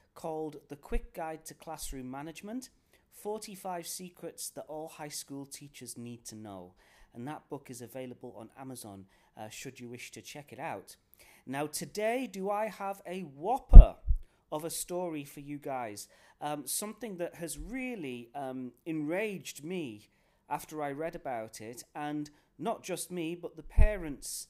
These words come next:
and the students and teachers who were involved, and indeed many people around the world who have read about this story, and you may well have read about this yourself.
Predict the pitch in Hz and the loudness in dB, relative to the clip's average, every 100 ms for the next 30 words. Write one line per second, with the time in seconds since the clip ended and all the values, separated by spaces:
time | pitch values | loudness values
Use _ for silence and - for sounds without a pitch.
0 | _ _ _ _ - 165 165 160 - 147 | _ _ _ _ -6 -4 -4 -6 -8 -10
1 | - 202 196 170 - 156 160 - 240 - | -8 -8 -8 -8 -6 -6 -8 -12 -12 -10
2 | 156 147 180 156 151 143 139 170 160 117 | -10 -8 -8 -6 -6 -8 -6 -6 -6 -6
3 | 110 - - 170 165 156 147 165 160 160 | -10 -14 -10 -8 -6 -8 -8 -8 -10 -8
4 | 180 220 202 190 175 160 135 113 113 - | -8 -8 -10 -12 -16 -12 -8 -8 -10 -20
5 | - - - 170 160 165 170 156 147 147 | -20 -20 -12 -6 -2 -2 -4 -6 -4 -2
6 | 139 147 - 156 143 143 170 240 226 131 | -2 -6 -8 -2 0 0 0 -2 -4 -6
7 | 113 - 107 - - 107 98 107 156 185 | -8 -10 -12 -10 -10 -10 -10 -10 -12 -14
8 | - - - _ - 139 160 226 208 190 | -20 -20 -20 _ -8 -6 -2 -2 -2 -4
9 | 175 190 226 208 160 120 123 - 123 117 | -2 -2 -2 -2 -6 -6 -8 -6 -8 -8
10 | 135 143 - 143 - 196 139 107 - | -10 -12 -10 -10 -6 -2 -2 -4 -10